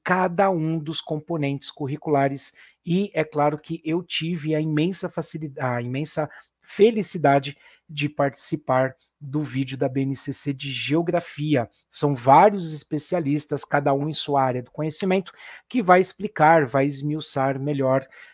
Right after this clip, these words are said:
cada componente curricular. Eu tenho certeza que isso vai te ajudar demais.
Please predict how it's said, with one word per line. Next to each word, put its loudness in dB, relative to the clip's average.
cada 4
componente -4
curricular. -2
Eu -2
tenho -8
certeza -6
que -14
isso -12
vai -2
te -12
ajudar -4
demais. -4